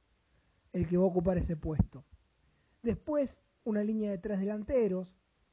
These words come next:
que ahí vienen, ahí empiezan a venir más dudas también. ¿Por qué? Porque se habla de Fertoli o Juan Camilo Salazar.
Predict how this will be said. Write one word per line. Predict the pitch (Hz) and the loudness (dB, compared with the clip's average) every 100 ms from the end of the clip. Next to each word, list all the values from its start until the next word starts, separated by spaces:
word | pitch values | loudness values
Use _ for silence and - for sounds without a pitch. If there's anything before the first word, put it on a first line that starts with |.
| _ _ _ _ _ _ | _ _ _ _ _ _
que | - | -2
ahí | 220 269 | 0 2
vienen, | 247 233 226 | 2 0 -2
ahí | 214 226 233 | -4 -2 -2
empiezan | 214 180 220 202 190 | -4 -4 -2 -2 -4
a | 175 | -6
venir | 170 180 202 190 - _ _ _ | -6 -6 -8 -8 -14 _ _ _
más | - 175 | -14 -2
dudas | 196 208 175 | 0 0 -2
también. | 202 233 269 226 | -6 -4 -4 -4
¿Por | 202 196 | -6 -8
qué? | - 254 220 | 0 4 4
Porque | 185 175 180 | 2 -6 -8
se | 233 | -4
habla | 226 196 | -2 -2
de | 190 | -6
Fertoli | - 254 247 - 214 190 | -8 -8 -8 -8 -10 -10
o | - | -16
Juan | 165 220 220 | -10 -8 -8
Camilo | 196 202 208 196 | -8 -8 -6 -6
Salazar. | - 196 202 - 254 240 | -6 -6 -4 -2 -4 -6